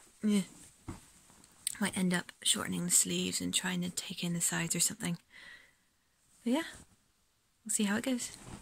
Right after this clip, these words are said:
<laughs> Decided to keep knitting after yesterday's, uh, exploration with the sewing machine, and my first glove's almost done. I've got some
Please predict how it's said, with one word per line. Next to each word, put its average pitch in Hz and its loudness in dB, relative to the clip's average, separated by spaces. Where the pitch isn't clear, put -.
<laughs> 185 0
Decided 220 4
to - -2
keep - 2
knitting 214 6
after 185 0
yesterday's, 185 0
uh, 185 -2
exploration 190 2
with 185 2
the - -2
sewing 185 6
machine, 214 8
and 220 4
my 240 0
first 269 0
glove's 320 6
almost 170 4
done. 208 4
I've - -14
got - -6
some 170 -4